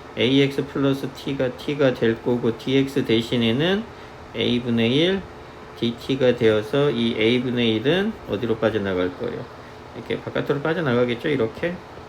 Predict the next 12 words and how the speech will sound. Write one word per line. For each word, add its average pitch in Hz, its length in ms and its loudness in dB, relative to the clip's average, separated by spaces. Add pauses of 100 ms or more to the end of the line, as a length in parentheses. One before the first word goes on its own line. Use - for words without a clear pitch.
(560)
이렇게 117 220 2
바꾸는 113 340 0
게 92 100 -2
치환 107 300 -6
조건. 120 720 -2 (3750)
자, 190 60 2
그래서 196 240 4
이거 156 320 6
가장 156 240 2
대표적인 139 460 0
치환 120 240 -2
조건이죠. 92 500 -6